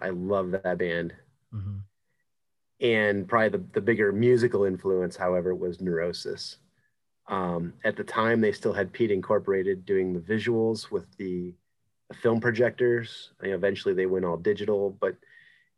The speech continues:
Speaker 1: you know, he was playing the, tr-, you know, Faces of Death videos and people getting blown up and killed and mutilated and animals being experimented on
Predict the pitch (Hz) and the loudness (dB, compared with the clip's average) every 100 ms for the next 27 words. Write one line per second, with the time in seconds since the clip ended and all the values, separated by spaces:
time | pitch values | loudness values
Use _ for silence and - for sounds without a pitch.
0 | _ 104 92 123 107 - 113 104 104 101 | _ -6 -2 0 -2 -2 0 4 4 2
1 | 101 90 90 85 82 82 _ _ _ _ | -2 -2 -2 0 -2 -6 _ _ _ _
2 | _ _ _ _ _ _ _ _ _ _ | _ _ _ _ _ _ _ _ _ _
3 | _ - - - 110 90 90 - - 113 | _ -6 -4 -4 -2 -2 -4 -10 -2 0
4 | 107 - 98 92 92 104 - 104 110 110 | 0 -2 -8 -4 0 0 -2 0 2 2
5 | 104 104 104 101 92 92 82 73 - _ | 4 4 4 2 0 -6 -8 -10 -20 _
6 | _ _ _ _ - 117 98 95 98 98 | _ _ _ _ -14 -8 -6 -2 -4 -2
7 | 104 107 104 104 104 90 90 117 107 104 | -2 0 0 -2 -4 -6 -2 0 2 2
8 | 104 92 104 107 107 107 101 104 95 98 | 0 0 0 2 4 4 4 4 2 -2
9 | 104 110 107 98 98 101 98 - 110 107 | 0 0 -2 -4 -2 -2 -2 -2 0 2
10 | 101 101 101 101 101 107 | 0 0 0 -2 -4 -8